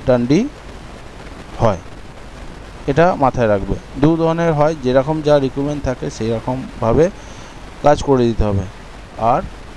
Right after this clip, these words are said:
তোমরা দেখতে পাচ্ছ ডিজাইনটা এরকম শেপের আছে, তোমাদের আরও ভালোভাবে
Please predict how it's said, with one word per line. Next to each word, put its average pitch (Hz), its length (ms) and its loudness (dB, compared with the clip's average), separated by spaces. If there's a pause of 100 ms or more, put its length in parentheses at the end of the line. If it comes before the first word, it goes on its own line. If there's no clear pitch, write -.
(560)
তোমরা 139 220 2
দেখতে 143 300 -2
পাচ্ছ 170 240 0
ডিজাইনটা 147 560 -2 (1200)
এরকম 131 400 0
শেপের 131 320 -2
আছে, 117 340 0
তোমাদের 110 340 -6 (840)
আরও 110 160 -6
ভালোভাবে 110 440 -4